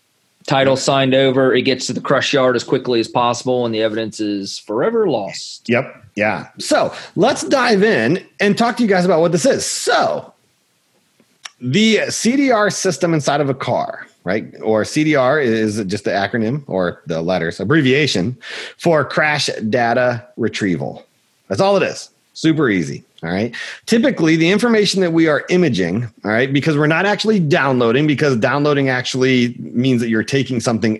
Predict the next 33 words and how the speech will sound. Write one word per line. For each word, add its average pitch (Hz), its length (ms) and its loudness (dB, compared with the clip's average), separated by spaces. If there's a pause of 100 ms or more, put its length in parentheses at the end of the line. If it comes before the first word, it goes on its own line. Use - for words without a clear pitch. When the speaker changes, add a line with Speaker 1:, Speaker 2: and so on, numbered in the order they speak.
Speaker 2:
out 120 160 2
of, 113 460 0 (400)
okay? 110 320 0 (380)
And 196 120 4
you're 202 80 4
not 220 160 2
actually 190 400 2
downloading 143 800 2
the 135 100 2
information. 107 600 0
You're 143 100 2
just 170 260 -2
imaging 135 420 2
what's, - 500 -4
what's 110 320 -2
stored 107 760 0
inside 165 540 2
of 139 100 0
the 123 140 2
airbag 151 380 2
control 143 340 0
module 127 360 0
in 113 80 0
some 135 240 0
vehicles. 117 720 0
Other 123 200 0
manufacturers 117 760 -2
call 110 260 2
it 95 100 2
a 101 100 2
restraint 113 440 -2
control 117 360 0
module. 107 800 0